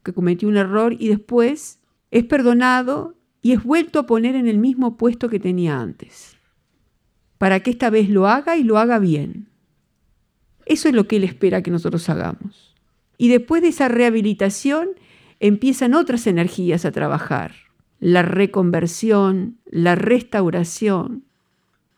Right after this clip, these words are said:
Y todo ese proceso, desde que pedimos perdón o que somos perdonados, hasta que estamos totalmente desplegados en luz, todo ese proceso se llama redención.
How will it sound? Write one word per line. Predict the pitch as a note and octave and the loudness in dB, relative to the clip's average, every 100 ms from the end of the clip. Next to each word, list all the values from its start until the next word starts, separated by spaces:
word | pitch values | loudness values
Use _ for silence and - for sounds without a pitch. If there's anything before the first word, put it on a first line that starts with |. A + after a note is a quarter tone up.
| _ | _
Y | - F3 | -4 0
todo | D#4+ F4 | 4 6
ese | E4 D4+ A#3+ | 4 2 2
proceso, | A3+ G#3 - D4 C#4 - G3 G3 | 2 2 2 0 0 0 -4 -4
desde | D#3+ F3+ F3 | -2 -2 0
que | F3+ | -2
pedimos | F3 F3 G#3 G#3+ G3+ G3+ - _ _ | -2 0 0 2 0 0 -10 _ _
perdón | G#3 F3+ F#3+ G3+ F3+ - | -2 0 4 4 2 -2
o | E3+ | -4
que | F3+ | -4
somos | G#3 G#3 A#3 | 0 0 0
perdonados, | G3 F3+ F3+ G3+ F#3 D#3+ D3+ - _ _ - | 0 0 2 4 4 2 -2 -8 _ _ -8
hasta | F#3 F#3+ G3+ | -4 -2 -4
que | F#3+ | -4
estamos | - A#3+ A#3 | 0 0 0
totalmente | A3+ G3+ C4+ D4+ C#4+ A#3 A#3+ B3+ A#3+ G3+ E3+ D#3 - - _ _ _ _ _ _ - | 0 -2 0 0 0 0 0 0 0 -2 -4 -4 -6 -14 _ _ _ _ _ _ -12
desplegados | E3+ G#3+ G#3+ G3 F#3 A#3 A#3+ A#3 | -2 -2 -2 0 2 4 2 0
en | F#3+ E3+ G3 | -4 -2 -2
luz, | A#3 G3+ - - | -2 -2 -8 -2
todo | D4+ E4+ D4+ A3+ | 2 2 4 4
ese | B3+ B3+ | 4 0
proceso | A3 F#3+ A#3+ A#3 | -2 -2 -2 -8
se | - A3 | -8 -4
llama | A3 G#3 | -2 -2
redención. | - F3 D#3+ D#3+ D#3+ - D#3+ - B3 | -2 -4 -2 -2 -4 -4 -6 -6 -14